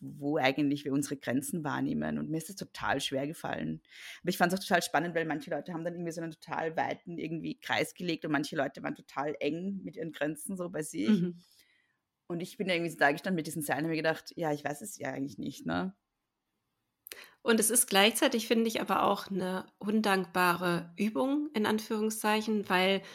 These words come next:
Speaker 2: wir ja nie die gleichen Grenzen mit jeder Person haben. Also es ist ja auch
Speaker 1: Mm.
Speaker 2: total schwierig, das
Speaker 1: Ja, ja.
Speaker 2: pauschal zu formulieren. Also eine Person, die mir auf der Straße entgegenkommt, die ich nicht kenne,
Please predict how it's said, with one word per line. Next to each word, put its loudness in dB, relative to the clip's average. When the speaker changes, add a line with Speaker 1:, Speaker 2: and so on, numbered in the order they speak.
Speaker 2:
wir 6
ja 6
nie 4
die 0
gleichen 2
Grenzen 2
mit -2
jeder 2
Person 0
haben. 0
Also 4
es -2
ist 8
ja 10
auch 2
Speaker 1:
Mm. -
Speaker 2:
total 0
schwierig, 6
das 0
Speaker 1:
Ja, 4
ja. 8
Speaker 2:
pauschal 6
zu 0
formulieren. 4
Also 2
eine 6
Person, 4
die 4
mir 8
auf 2
der 2
Straße 4
entgegenkommt, 0
die 0
ich -4
nicht -2
kenne, 4